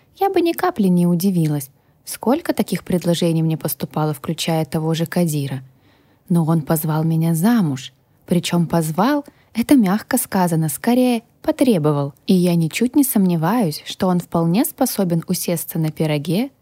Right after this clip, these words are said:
чтобы меня не выпускать. Как будто мне самой не хочется остаться. Да, я втайне от сына каждую ромашку перецеловала, которую он мне подарил, чтобы точно сработал прежний формат. Мужчина, от присутствия которого у меня слабеют ноги,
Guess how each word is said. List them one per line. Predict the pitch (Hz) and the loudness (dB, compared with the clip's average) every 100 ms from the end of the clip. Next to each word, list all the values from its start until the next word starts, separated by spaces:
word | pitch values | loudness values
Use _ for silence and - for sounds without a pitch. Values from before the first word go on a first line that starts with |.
| _ _ - | _ _ -6
чтобы | - 262 | 0 4
меня | 214 185 180 | 4 4 2
не | 170 | 2
выпускать. | 160 151 - - - - - _ _ _ _ _ | 0 -4 -8 -8 -12 -12 -20 _ _ _ _ _
Как | - 311 | -6 -2
будто | 320 330 - | 0 0 2
мне | 285 277 | 4 4
самой | - 311 370 | 2 2 2
не | 185 | 2
хочется | - 160 160 - 151 | 0 -2 -2 -4 -4
остаться. | 151 - 151 - 156 - _ _ _ _ _ 175 | -4 -4 -6 -6 -10 -10 _ _ _ _ _ -2
Да, | 180 160 | 0 0
я | 147 147 | -2 -4
втайне | - - 240 320 277 240 | -4 -2 2 4 2 2
от | |
сына | - 226 240 214 | 0 2 2 2
каждую | 180 175 165 170 | 0 0 0 0
ромашку | 165 160 170 - | 0 0 -2 -6
перецеловала, | 175 165 156 - 156 147 143 139 131 - | -6 -4 -4 -4 -4 -4 -4 -6 -8 -8
которую | 160 156 151 147 151 | -6 -4 -4 -4 -4
он | 151 | -4
мне | 151 | -4
подарил, | 143 156 147 147 139 - _ _ _ | -6 -8 -6 -4 -6 -8 _ _ _
чтобы | - 330 302 | -6 -2 0
точно | 330 302 - 185 | 2 0 0 -2
сработал | - 180 170 165 165 | 0 -2 0 0 -2
прежний | - 190 180 151 139 | -2 0 2 0 -4
формат. | - 147 147 135 131 _ _ _ _ _ _ _ - | -6 -4 -4 -4 -8 _ _ _ _ _ _ _ 0
Мужчина, | 254 - 339 311 156 - | 0 0 2 2 2 -2
от | 185 - | -6 -2
присутствия | 214 - 220 - 214 | -2 0 -4 -2 -2
которого | 208 214 208 208 196 | -2 -2 0 0 0
у | 196 | 2
меня | 196 196 | 2 0
слабеют | - 202 190 202 196 - | -2 -2 0 2 0 0
ноги, | 208 240 190 | 2 0 -2